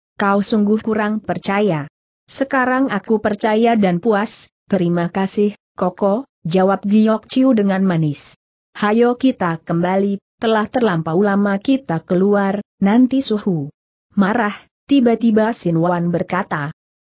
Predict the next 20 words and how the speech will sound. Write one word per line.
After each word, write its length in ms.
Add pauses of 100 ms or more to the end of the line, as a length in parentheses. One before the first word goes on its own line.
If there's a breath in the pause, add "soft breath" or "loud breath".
(100)
Ucapan 560
ini 320
mengingatkan 800
Giok 400
Chiu 240
dan 240
mereka 400
segera 480
meloncat 640
masuk 560
ke 80
dalam 400
sumur 320
itu 480
dengan 320
khawatir 640
kalau-kalau 800
gurunya 560
akan 240
marah. 480